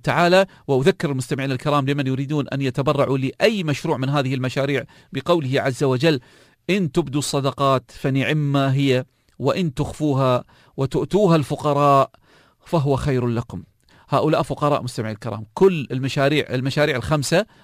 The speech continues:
ه-، هذا لا ف-، فقراء، سواء مسجد في مالي بواحد وثلاثين ألف، هؤلاء من الفقراء يحتاجون المسجد.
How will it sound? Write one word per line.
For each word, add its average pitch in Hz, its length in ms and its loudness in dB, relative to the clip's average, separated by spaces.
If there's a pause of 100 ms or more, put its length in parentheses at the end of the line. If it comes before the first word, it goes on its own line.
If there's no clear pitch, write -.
ه-، 175 40 -4
هذا 180 360 2
لا 160 200 2
ف-، 139 100 -6
فقراء، 135 440 -2
سواء 175 420 2
مسجد 160 380 0
في 160 140 2
مالي 147 280 2
بواحد 135 300 2
وثلاثين 139 380 0
ألف، 117 240 -6
هؤلاء 165 220 4
من 139 120 0
الفقراء 127 420 2
يحتاجون 113 400 -4
المسجد. 104 340 -10